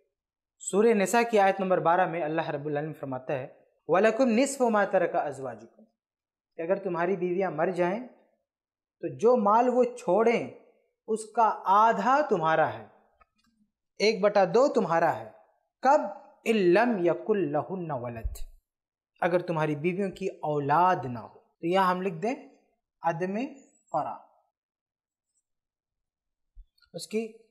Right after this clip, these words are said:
औलाद नहीं होगी, चाहे मुजक्कर हो चाहे मुअन्नस, या जो हमने ग्रुप पढ़े हैं उस हिसाब से कह दें फुरू में से कोई ना हो। नहीं, वारसिन का जो दूसरा ग्रुप है ना फुरू, फुरू में से कोई ना हो,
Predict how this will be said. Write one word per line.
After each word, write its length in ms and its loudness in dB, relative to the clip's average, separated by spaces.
औलाद 500 4
नहीं 220 -6
होगी, 240 -14
चाहे 160 0
मुजक्कर 420 0
हो 80 0
चाहे 220 -6
मुअन्नस, 460 -14
या 180 4
जो 380 2
हमने 260 0
ग्रुप 340 2
पढ़े 140 0
हैं 120 -4
उस 180 -4
हिसाब 240 -2
से 80 -12
कह 160 -6
दें 120 -10
फुरू 320 0
में 140 -4
से 200 -4
कोई 220 -6
ना 120 -12
हो। 200 -20
नहीं, 240 -2
वारसिन 360 0
का 100 2
जो 160 2
दूसरा 360 0
ग्रुप 320 -8
है 60 -8
ना 100 -10
फुरू, 220 -4
फुरू 240 2
में 120 2
से 180 2
कोई 220 2
ना 100 0
हो, 200 -10